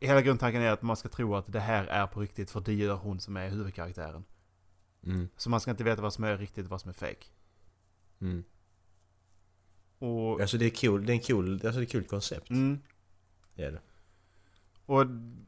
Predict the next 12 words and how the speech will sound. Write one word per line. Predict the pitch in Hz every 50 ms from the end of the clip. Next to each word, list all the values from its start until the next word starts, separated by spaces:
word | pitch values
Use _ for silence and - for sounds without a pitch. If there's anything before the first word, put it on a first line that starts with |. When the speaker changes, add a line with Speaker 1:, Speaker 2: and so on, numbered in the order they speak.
| - - -
Speaker 1:
ja, | 139 139 143 147 156 156 - - - - - - -
det | 151 131 151
finns | 143 - 175 135 117 -
egentligen | 156 151 139 147 151 151
inget... | 147 143 135 - - - - _ _ _ _ - _ - - - _ _ _ _ _ _ _ -
Det | - 123
fi-, | 120 147 151 - - - -
finns | - 156 147 135 - -
egentligen | 151 139 139 147 139 135
inget | 131 123
spel | - - 135 120 107
som | - - 117 117 117 - -